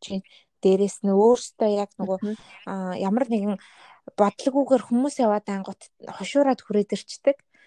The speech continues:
Speaker 1: Тэгэд ирсэн хойноо
Speaker 2: Аха,
Speaker 1: шал
Speaker 2: яг
Speaker 1: дэмий
Speaker 2: үнэ.
Speaker 1: газар биш дээ ч юм уу, тий. Яг зориг байхгүй.
Speaker 2: Тий, яг үнэ.
Speaker 1: Яагаад нь тодорхой болоогүй,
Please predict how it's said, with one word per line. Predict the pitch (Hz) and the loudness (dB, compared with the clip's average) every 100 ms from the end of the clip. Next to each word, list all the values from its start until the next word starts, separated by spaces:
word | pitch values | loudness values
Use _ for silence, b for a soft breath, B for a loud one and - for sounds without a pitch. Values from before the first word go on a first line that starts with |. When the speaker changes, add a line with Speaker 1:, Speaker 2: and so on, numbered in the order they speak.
| b - | b 0
Speaker 1:
Тэгэд | 247 262 233 | 4 4 2
ирсэн | 226 - 277 | -4 -2 -6
хойноо | 240 214 202 202 196 | -4 -4 -4 -2 -2
Speaker 2:
Аха, | 196 202 208 | -4 -4 -4
Speaker 1:
шал | 214 190 | -4 -4
Speaker 2:
яг | 185 | -4
Speaker 1:
дэмий | 202 202 | -2 -4
Speaker 2:
үнэ. | - | -6
Speaker 1:
газар | 175 185 185 | -8 -6 -6
биш | 180 - | -6 -10
дээ | - 180 | -8 -8
ч | - 185 | -8 -8
юм | 180 | -6
уу, | 180 | -4
тий. | - 262 262 _ _ - | 2 2 0 _ _ 2
Яг | 269 - | 2 2
зориг | 233 202 254 - | 2 2 0 -6
байхгүй. | 208 185 - 208 190 | -6 -8 -6 -6 -4
Speaker 2:
Тий, | - 190 180 | -6 -6 -8
яг | 170 208 | -6 0
үнэ. | |
Speaker 1:
Яагаад | 233 254 247 - | 0 0 -4 -6
нь | 220 196 - | -10 -10 -12
тодорхой | 185 - - 226 | -16 -12 -10 -10
болоогүй, | 185 175 196 190 | -10 -8 -6 -6